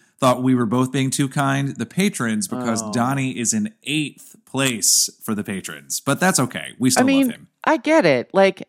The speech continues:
Speaker 2: everything that you're
Speaker 1: Yeah.
Speaker 2: saying is kind of encapsulated by the fact that he does, he did open every single show. Like, I watched a bunch of these videos trying to get a slightly
Speaker 1: <laughs>
Speaker 2: better sound experience for the clip.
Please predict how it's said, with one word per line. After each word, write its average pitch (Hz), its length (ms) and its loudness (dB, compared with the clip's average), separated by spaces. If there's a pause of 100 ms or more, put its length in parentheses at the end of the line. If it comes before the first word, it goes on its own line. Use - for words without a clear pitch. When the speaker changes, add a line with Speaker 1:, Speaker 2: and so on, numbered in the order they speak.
(140)
Speaker 2:
everything 214 720 2
that 175 180 4
you're 151 180 0
Speaker 1:
Yeah. 135 140 4
Speaker 2:
saying 147 180 2
is 127 100 -4
kind 147 320 0
of 147 340 -6 (300)
encapsulated 131 680 2
by 117 140 -2
the 113 80 -4
fact 110 300 -4
that 113 180 -4
he 131 140 -10
does, 123 640 -2
he - 160 -8
did 160 260 2 (120)
open 131 520 4
every 139 360 -2
single 131 360 -2
show. 139 300 0
Like, 123 260 -2
I 131 120 0
watched 127 400 0
a 120 60 0
bunch 127 420 -4
of 123 300 -6
these 120 200 -8
videos 127 460 -2
trying 127 300 -2
to - 100 -16
get 120 260 -4
a 123 240 -6
slightly 127 460 -4
Speaker 1:
<laughs> - 80 -12
Speaker 2:
better 113 320 -2
sound 117 520 -4
experience 175 760 -2
for 120 160 -2
the 113 80 -4
clip. 120 580 0